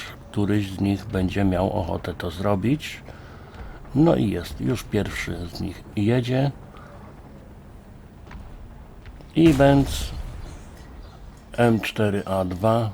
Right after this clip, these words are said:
zniszczony, pierwsze uderzenie, tam przejechała jeszcze V K trzydzieści zero dwa, no ale nasz Horn potrzebuje czasu na przeładowanie, nie jest to jakoś, y, tragicznie długo, no ale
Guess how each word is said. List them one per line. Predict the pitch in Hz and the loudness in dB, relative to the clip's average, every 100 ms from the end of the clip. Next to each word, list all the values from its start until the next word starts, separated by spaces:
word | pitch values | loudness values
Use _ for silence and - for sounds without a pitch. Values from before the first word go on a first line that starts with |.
| - | -6
zniszczony, | 90 90 87 - 147 143 117 | -6 -4 -6 -2 2 4 4
pierwsze | 98 101 92 - 104 | 2 -2 -2 -4 -2
uderzenie, | 107 117 139 131 101 | 0 0 2 2 2
tam | 98 | -4
przejechała | 92 101 98 95 92 | -6 -4 -2 0 0
jeszcze | 95 95 - 95 | 0 -4 -4 -4
V | - - 123 151 | -4 2 2 2
K | - | -2
trzydzieści | - 101 101 98 - | -2 -2 0 -2 -4
zero | 95 95 95 | -4 -2 -4
dwa, | 95 98 147 | -2 0 2
no | 143 135 | 0 0
ale | - 123 120 120 - - - - - - - - - | 0 0 0 -2 -8 -18 -18 -18 -18 -18 -20 -16 -4
nasz | 113 110 110 - | 2 4 4 2
Horn | 107 98 | 0 2
potrzebuje | 135 - 131 120 120 117 | 0 0 -2 0 2 2
czasu | - 110 - 113 | 0 -2 0 2
na | 113 | 2
przeładowanie, | 117 - 117 113 113 110 110 113 | 2 0 2 2 4 4 4 4
nie | 117 117 | 4 4
jest | 110 101 | 2 0
to | 107 | -2
jakoś, | 98 - 101 - 101 | -2 -2 -4 -4 -4
y, | 101 101 101 95 | -2 -2 -4 -6
tragicznie | - 104 117 - 117 104 | -4 -2 -2 -2 0 0
długo, | 95 104 107 160 | 0 -2 0 2
no | 165 151 - | 2 2 0
ale | 139 139 147 | 0 0 0